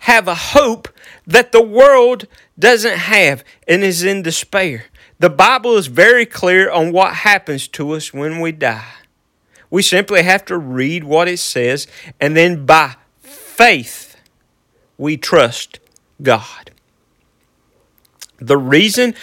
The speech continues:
for a Christian firefighter's certainty comes in the very next verse of Thessalonians. In verse fourteen, it says,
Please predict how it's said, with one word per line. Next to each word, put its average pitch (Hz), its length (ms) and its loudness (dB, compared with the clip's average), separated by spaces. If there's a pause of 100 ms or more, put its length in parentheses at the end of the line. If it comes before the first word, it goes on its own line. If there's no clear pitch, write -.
(160)
for 156 280 4
a 127 60 -4
Christian 214 600 0
firefighter's 175 840 2 (340)
certainty 165 920 0 (400)
comes 202 520 0
in 147 180 -6
the 143 80 0
very 180 320 0
next 170 360 -2
verse 135 540 0 (360)
of 143 220 -2
Thessalonians. 143 880 -2 (140)
In 147 180 0
verse 170 260 4
fourteen, 185 680 -2
it 120 100 -6
says, 139 320 0